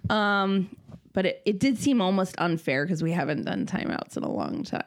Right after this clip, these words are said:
like, years. Anyway, um, so, so he freaks out. He's freaking out.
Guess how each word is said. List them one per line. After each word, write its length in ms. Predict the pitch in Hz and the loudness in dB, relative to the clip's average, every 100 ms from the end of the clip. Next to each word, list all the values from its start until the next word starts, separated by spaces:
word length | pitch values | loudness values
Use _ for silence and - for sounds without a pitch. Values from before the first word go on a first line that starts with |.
| - | -4
like, 200 | - 131 | -4 -2
years. 480 | 165 - - - - - - - | -2 -2 -2 -6 -10 -18 -18 -4
Anyway, 280 | 226 190 73 - - _ - - | 0 0 -2 -10 -18 _ -20 -6
um, 600 | 196 185 175 170 170 170 - _ _ _ _ | 0 2 2 2 2 0 -4 _ _ _ _
so, 400 | - 285 262 247 202 - - - _ _ _ _ _ _ _ - _ | -4 2 2 2 -2 -8 -18 -20 _ _ _ _ _ _ _ -20 _
so 160 | - 277 | 0 4
he 140 | 277 | 2
freaks 540 | 277 311 320 330 - | 2 2 2 2 0
out. 260 | 262 240 233 | 2 2 2
He's 220 | 202 165 | 2 -2
freaking 580 | - 254 262 262 277 233 | -2 0 0 0 0 2
out. 480 | 190 190 190 101 | 2 2 2 0